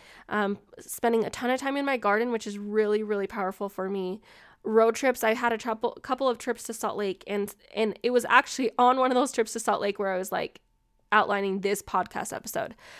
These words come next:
I was like, "Oh my gosh, duh, like, I am not doing the things that bring the creative juices into my life." And I think if you're feeling burnout, you're not feeling it. Like, obviously, we talk a lot about burnout and creativity and all those things, and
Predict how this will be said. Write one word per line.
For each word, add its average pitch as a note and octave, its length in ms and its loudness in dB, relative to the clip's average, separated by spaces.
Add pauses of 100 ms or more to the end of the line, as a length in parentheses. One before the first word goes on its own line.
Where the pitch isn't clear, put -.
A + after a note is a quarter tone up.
(120)
I - 40 -10
was A3 60 -2
like, A3+ 180 0
"Oh C#4 120 -6
my D4 140 -4
gosh, C4+ 420 -4 (800)
duh, C#4 460 6 (160)
like, B3 340 2
I C4+ 200 4
am C#4 220 0
not A#3+ 520 -2
doing A3 340 -2
the C#4 140 -4
things G3+ 420 -6
that B3 160 -6
bring G3 200 -4
the A3 60 -4
creative G3 440 -10 (240)
juices F#3+ 400 -6
into G#3+ 260 -8
my D4 100 -2 (100)
life." - 220 -6
And A3+ 120 -2
I A3+ 80 -2
think A#3+ 240 -4 (120)
if A3 160 -4
you're C4 120 -4
feeling C#4+ 260 -4
burnout, A3 380 -2
you're G#3+ 100 -6
not A#3 160 -6
feeling G3 320 -4
it. C4 140 -4
Like, A#3 160 -4
obviously, D4 340 -2
we C4+ 100 -6
talk D#4 220 -2
a D4 60 -4
lot A#3+ 160 0
about A3+ 200 0
burnout F#3 400 -2
and F#3 140 -8
creativity F#3 420 -6
and F#3 80 -4
all G3 120 0
those G3 160 -4
things, F3 320 -6
and G#3 120 -6